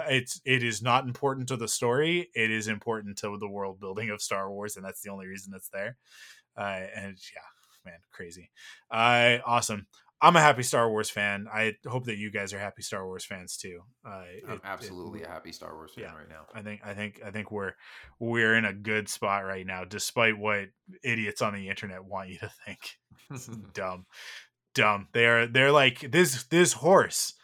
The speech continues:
Speaker 1: can I take a look at its mouth?" Uh, and,
Speaker 2: <laughs>
Speaker 1: uh, dumb, dumb,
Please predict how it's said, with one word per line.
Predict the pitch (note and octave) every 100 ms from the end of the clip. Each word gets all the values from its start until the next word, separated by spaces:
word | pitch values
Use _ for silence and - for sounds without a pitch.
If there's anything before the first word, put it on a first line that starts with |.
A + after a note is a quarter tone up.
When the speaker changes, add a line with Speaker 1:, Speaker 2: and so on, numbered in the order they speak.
| _ -
Speaker 1:
can | D3
I | C#3
take | - E3+
a | D#3+
look | D3+ D3+
at |
its | B2+ -
mouth?" | A2+ F3+ F#3 _ _ - - _ -
Uh, | G#2+ G2+ G2 G2 F#2 C#3 -
and, | C3+ G#2 - E3+
Speaker 2:
<laughs> | -
Speaker 1:
uh, | G#2 F#2+ F#2 F2+ F2+ F#2+ _ _ _ _ _ _ - - - A#2
dumb, | G2+ B2+ C#3 G#2 F#2 G#2+
dumb, | G#2+ B2+ C#3 G#2 G2